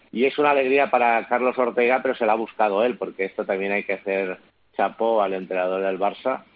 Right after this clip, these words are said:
porque no es fácil poner a un chaval de diecisiete años y aunque te rinda, no es fácil mantenerlo. Realmente ha sido como un bingo después de la lesión de Gómez Macuch, lo que son las cosas, ¿no? Tiene que venir una, una desgracia para que después tengas,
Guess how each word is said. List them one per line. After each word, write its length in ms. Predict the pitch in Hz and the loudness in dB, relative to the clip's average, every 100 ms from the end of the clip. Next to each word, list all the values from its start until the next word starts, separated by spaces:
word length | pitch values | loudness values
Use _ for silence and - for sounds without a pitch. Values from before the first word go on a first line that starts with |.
| - _ - | -20 _ -12
porque 380 | 87 73 85 82 | -12 -10 -10 -8
no 140 | 85 | -6
es 120 | 92 - | -8 -4
fácil 440 | 95 95 104 101 | -4 -2 -6 -6
poner 260 | 92 87 90 | -6 -6 -6
a 80 | 98 | -6
un 80 | |
chaval 260 | 92 92 92 | -6 -4 -4
de 80 | 92 | -6
diecisiete 520 | 87 87 95 87 90 | -8 -6 -6 -2 -2
años 220 | 95 101 | -2 -2
y 40 | 98 | -4
aunque 240 | 90 90 | -6 -6
te 140 | 90 85 | -4 -4
rinda, 480 | 92 98 101 120 - _ _ - | -4 -4 -2 -2 -4 _ _ -12
no 220 | 95 98 | -4 -2
es 100 | 101 - | -2 0
fácil 400 | 98 - 123 107 | -2 0 -2 0
mantenerlo. 640 | 98 92 87 113 113 85 | 0 -2 0 0 0 -2
Realmente 480 | 85 95 101 101 120 | 0 0 -2 0 0
ha 80 | |
sido 200 | - 123 104 | 2 0 2
como 260 | 101 107 | 0 0
un 160 | 110 104 | 0 0
bingo 460 | 117 120 135 143 - | 0 2 0 -2 -2
después 360 | 101 - 101 | -4 0 2
de 60 | 110 | 4
la 120 | 107 | 4
lesión 340 | 98 - 104 | 2 -2 0
de 100 | 104 | 0
Gómez 240 | 98 98 98 | 0 0 0
Macuch, 440 | 95 101 120 107 | 0 0 -2 -4
lo 140 | 98 82 | -2 -2
que 100 | 82 | -2
son 160 | 98 | -2
las 140 | 95 - | -2 -2
cosas, 400 | 95 90 85 90 | -4 -2 -4 -6
¿no? 160 | 98 - - - - - | -8 -10 -18 -20 -20 -6
Tiene 200 | 95 95 | -2 0
que 140 | 104 | 2
venir 320 | 98 101 101 98 | 2 2 0 0
una, 440 | 98 98 92 87 - | 0 2 0 -2 -4
una 220 | 104 101 | -2 0
desgracia 520 | 92 101 104 131 131 | 0 0 2 4 4
para 160 | 117 98 | 4 2
que 80 | |
después 360 | 95 - 101 98 | 2 2 0 2
tengas, 360 | 104 104 101 | 2 2 0